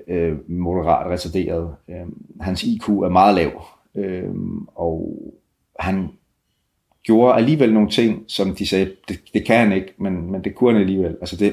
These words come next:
bare sådan noget med at varetage et job. Øh, vi, vi fik et job til ham nede i, i Fakta, som også var en sjov historie, fordi de vil jo ikke, de vil slet ikke have, at man kommer ned fysisk. Øh, man skal gøre alt online, men han, altså, det, det, det kunne han ikke finde ud af. Så vi gik derned, vi satte os og skrev C V sammen, og så gik vi derned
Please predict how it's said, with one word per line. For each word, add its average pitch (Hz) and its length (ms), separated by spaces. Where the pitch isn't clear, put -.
bare 101 200
sådan 107 80
noget 101 100
med 95 60
at 87 60
varetage 95 460
et 90 180
job. 92 260
Øh, 85 480
vi, 87 120
vi 85 120
fik 90 260
et 87 160
job 90 160
til 95 140
ham 92 80
nede 95 280
i, 87 200
i 85 40
Fakta, 104 400
som - 140
også 98 180
var 107 60
en 95 60
sjov 98 140
historie, 95 320
fordi 90 240
de 92 140
vil 92 100
jo 92 140
ikke, 95 120
de 87 40
vil 90 100
slet 110 180
ikke 113 100
have, 117 80
at 110 60
man 107 80
kommer 98 160
ned 107 160
fysisk. 98 440
Øh, 85 280
man 82 100
skal 85 120
gøre 92 160
alt 82 140
online, 87 360
men 85 80
han, 87 140
altså, 80 240
det, - 200
det, 98 100
det 107 100
kunne 92 140
han 85 100
ikke 82 120
finde 82 140
ud 71 80
af. - 80
Så 98 100
vi 110 100
gik 117 180
derned, 107 340
vi 107 140
satte 101 240
os - 80
og 82 60
skrev - 240
C 82 220
V - 40
sammen, 95 280
og - 60
så - 60
gik 98 160
vi 98 60
derned 98 280